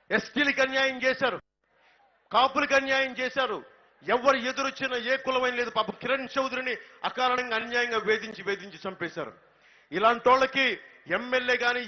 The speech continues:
ఎంపీ గాని ఓట్లు అడిగే హక్కు వీళ్ళకి లేదు. నిజంగా మేము, మేము ఆ ఓట్లు అడిగే హక్కు వాళ్ళకు ఉందా?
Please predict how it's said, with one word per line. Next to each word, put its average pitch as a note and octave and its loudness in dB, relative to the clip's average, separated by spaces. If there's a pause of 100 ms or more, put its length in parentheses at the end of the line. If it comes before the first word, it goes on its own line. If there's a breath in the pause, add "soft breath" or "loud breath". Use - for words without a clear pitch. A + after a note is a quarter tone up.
ఎంపీ A#3+ -6
గాని A3+ -2 (140)
ఓట్లు A3+ 0
అడిగే G#3 0
హక్కు A3 -2
వీళ్ళకి G3 -2 (100)
లేదు. D3 -4 (540 loud breath)
నిజంగా B3 0
మేము, A3 0 (140)
మేము A#3+ 2 (380)
ఆ - -8 (120)
ఓట్లు C#4 4
అడిగే C4 0
హక్కు C#4 0
వాళ్ళకు C4+ 4
ఉందా? C4 4